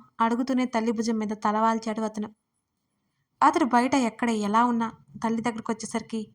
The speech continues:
పసిపిల్లాడైపోతుంటాడు. "లేదు." "ఎక్కడికి వెళ్ళింది?"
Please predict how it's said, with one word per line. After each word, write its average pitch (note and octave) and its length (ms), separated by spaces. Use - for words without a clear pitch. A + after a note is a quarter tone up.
పసిపిల్లాడైపోతుంటాడు. A3+ 1080
"లేదు." A3+ 300
"ఎక్కడికి A3+ 320
వెళ్ళింది?" A3+ 440